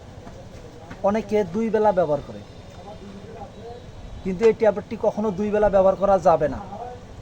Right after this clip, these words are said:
এই কার্পোরোফেন গ্রুপ ট্যাবলেটটি আপনাদেরকে এক বেলা ব্যবহার করতে হবে, দিনে একবার। পঁচাত্তর কেজি বডি ওয়েটের জন্য পিকে ফাইভ একশো যে ট্যাবলেটটি, সেটা হচ্ছে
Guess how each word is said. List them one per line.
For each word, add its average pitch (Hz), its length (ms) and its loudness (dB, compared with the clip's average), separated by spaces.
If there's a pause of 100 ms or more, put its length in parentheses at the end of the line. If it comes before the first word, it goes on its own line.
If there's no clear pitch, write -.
(500)
এই 196 160 0
কার্পোরোফেন 208 600 4
গ্রুপ 208 260 -2
ট্যাবলেটটি 208 500 4
আপনাদেরকে 196 580 2 (120)
এক 185 260 2
বেলা 208 220 6
ব্যবহার 180 280 6
করতে 165 280 -4
হবে, 104 200 -4 (560)
দিনে 226 360 2 (340)
একবার। 160 340 2 (800)
পঁচাত্তর 226 680 0 (100)
কেজি 220 500 2
বডি 202 340 2
ওয়েটের 208 460 4
জন্য 202 420 2 (1300)
পিকে 226 260 2
ফাইভ 220 260 6 (280)
একশো 190 500 2 (500)
যে 208 100 0
ট্যাবলেটটি, 208 520 2
সেটা 196 280 4
হচ্ছে 240 380 4